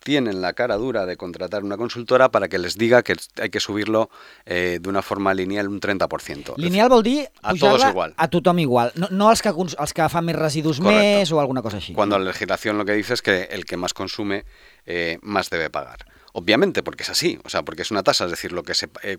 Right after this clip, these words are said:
Speaker 1: no, es la, la diferencia de un impuesto, una tasa lo que hace es,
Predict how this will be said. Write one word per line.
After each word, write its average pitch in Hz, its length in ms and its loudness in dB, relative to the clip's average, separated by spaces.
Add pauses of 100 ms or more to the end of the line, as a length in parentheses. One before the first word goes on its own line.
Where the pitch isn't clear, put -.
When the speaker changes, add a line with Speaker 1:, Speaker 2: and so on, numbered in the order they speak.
(100)
Speaker 1:
no, 131 200 -6
es 127 140 -4
la, 110 200 0
la 101 120 2
diferencia 110 400 -2
de 139 60 0
un 135 60 0
impuesto, 151 460 2 (280)
una 117 180 2
tasa 143 260 4
lo 113 100 2
que 95 220 0
hace 117 320 2
es, - 140 -2